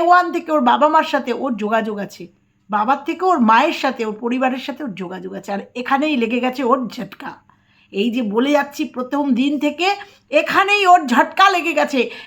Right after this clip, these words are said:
যে আমি কি করে এত শিওর হয়ে বলছি। তার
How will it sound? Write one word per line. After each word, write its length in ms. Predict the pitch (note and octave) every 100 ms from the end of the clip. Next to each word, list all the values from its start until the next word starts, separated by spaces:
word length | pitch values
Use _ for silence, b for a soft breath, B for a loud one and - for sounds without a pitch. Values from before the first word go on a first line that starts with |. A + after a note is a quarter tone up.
| -
যে 100 | A#3+ - D4+
আমি 160 | E4+ A4 G4
কি 60 | F#4+
করে 120 | F4+ D#4+
এত 100 | - C#4+
শিওর 380 | - E4+ F#4 D4+
হয়ে 120 | A#3+
বলছি। 400 | G3+ G3+ G3 - F#3+ - _ _ _
তার 140 | A3